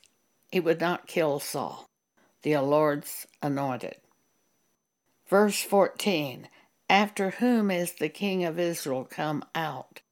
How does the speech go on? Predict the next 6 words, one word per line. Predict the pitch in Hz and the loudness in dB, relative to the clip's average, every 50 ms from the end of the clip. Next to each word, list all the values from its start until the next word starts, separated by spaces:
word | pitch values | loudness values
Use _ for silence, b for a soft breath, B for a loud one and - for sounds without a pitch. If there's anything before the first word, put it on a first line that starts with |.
| _ _ _ _ _ _ | _ _ _ _ _ _
And | - 175 156 - - - | 4 4 4 2 2 4
after | 185 214 240 262 262 - - - 214 196 196 - - - | 4 6 6 4 2 0 0 0 2 2 0 -2 -2 0
whom | 214 220 208 185 160 143 151 156 - _ _ _ _ _ _ - 160 | 2 2 4 2 2 0 -4 -6 -8 _ _ _ _ _ _ -8 0
dost | - 190 190 196 202 202 - - - | 2 4 4 4 4 2 -2 -4 -4
thou | - 202 208 214 208 208 | -2 0 2 2 0 -2
pursue? | 202 - - 190 180 - - - - 220 208 190 170 139 120 - | -4 -4 -4 -4 -4 -2 -4 -2 0 0 2 2 0 -2 -4 -8